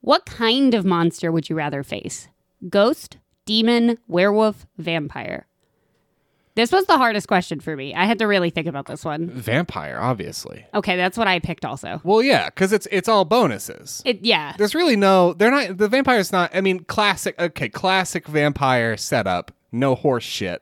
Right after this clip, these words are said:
Speaker 1: No horse shit.
Speaker 2: You s-, you live. A
Speaker 1: Yeah, you'll
Speaker 2: vampire,
Speaker 1: make it.
Speaker 2: uh, I mean, you don't s-, technically live, but, you know, you s-, you it,
Speaker 1: You'll
Speaker 2: you,
Speaker 1: see tomorrow.
Speaker 2: you continue to press onward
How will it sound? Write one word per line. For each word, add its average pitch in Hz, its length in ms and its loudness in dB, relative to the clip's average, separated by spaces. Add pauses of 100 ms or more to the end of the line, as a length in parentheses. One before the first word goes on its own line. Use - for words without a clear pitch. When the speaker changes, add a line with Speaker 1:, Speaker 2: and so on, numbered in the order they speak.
Speaker 1:
No 220 240 2
horse 190 220 0
shit. - 360 -14 (520)
Speaker 2:
You 160 140 0
s-, 156 160 -4
you 165 220 0
live. 143 560 -2 (500)
A 165 40 2
Speaker 1:
Yeah, 208 80 4
you'll 277 80 6
Speaker 2:
vampire, 320 320 2
Speaker 1:
make 226 240 2
it. 151 260 -8
Speaker 2:
uh, 165 240 -8
I 190 80 0
mean, 185 220 2
you 175 100 2
don't 165 160 0
s-, - 80 -12 (220)
technically 117 500 -6
live, 90 420 -8
but, 110 280 -2
you 160 160 0
know, - 120 -12
you 170 140 -4
s-, 160 220 -4
you 190 480 0
it, 190 100 -2
Speaker 1:
You'll 294 180 2
Speaker 2:
you, 214 80 -8
Speaker 1:
see 277 200 2
tomorrow. 330 680 2
Speaker 2:
you 185 140 0
continue 226 680 -2
to 190 300 0
press 170 420 -2
onward 143 640 -2